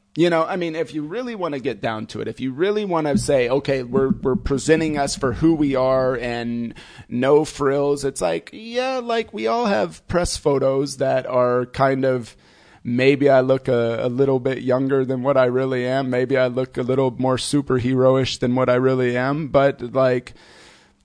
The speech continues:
it's this, it's this weird s-, thing where you're having to navigate between, I mean, and we could go into the question of, like,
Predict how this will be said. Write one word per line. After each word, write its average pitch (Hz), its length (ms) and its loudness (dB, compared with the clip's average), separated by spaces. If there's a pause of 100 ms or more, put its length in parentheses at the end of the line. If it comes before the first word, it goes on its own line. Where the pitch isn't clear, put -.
(140)
it's - 180 0
this, - 300 2
it's - 200 -4
this 170 200 -2
weird 214 480 2 (500)
s-, - 380 -8
thing 180 340 2
where 131 120 2
you're 123 220 0
having 127 400 0
to 123 120 -4
navigate 123 1040 -4 (100)
between, 123 480 -4
I 127 60 -2
mean, 127 180 -2
and 127 120 0
we 131 100 0
could 123 180 -4
go 135 280 4
into 127 260 -2
the 123 180 -4
question 127 540 -4
of, 117 340 -2
like, 110 500 -4